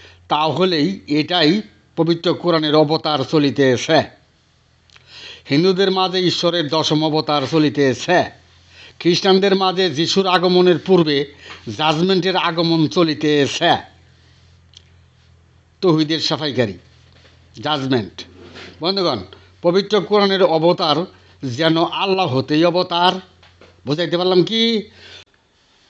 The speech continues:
বন্ধুগণ, সমস্ত ধর্মের মূল লক্ষ্য একটি, যথা স্বর্গ, হেভেন, জান্নাত। তাই ঈশ্বরের সত্য কি? ঈশ্বরের সত্য ছিল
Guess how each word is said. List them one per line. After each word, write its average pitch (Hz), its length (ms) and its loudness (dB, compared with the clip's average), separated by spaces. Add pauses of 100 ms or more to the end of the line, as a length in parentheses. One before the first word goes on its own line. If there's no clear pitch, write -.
(140)
বন্ধুগণ, 160 720 2 (680)
সমস্ত 202 460 -2
ধর্মের 190 400 2
মূল 185 200 4
লক্ষ্য 156 440 2 (100)
একটি, 123 600 -2 (1000)
যথা 131 400 -4 (840)
স্বর্গ, 160 380 -6
হেভেন, 175 440 0
জান্নাত। 120 500 -4 (1400)
তাই 156 380 2 (520)
ঈশ্বরের 202 460 2
সত্য 214 360 -2
কি? 202 340 -2 (1400)
ঈশ্বরের 185 460 0
সত্য 160 360 0
ছিল 127 360 -2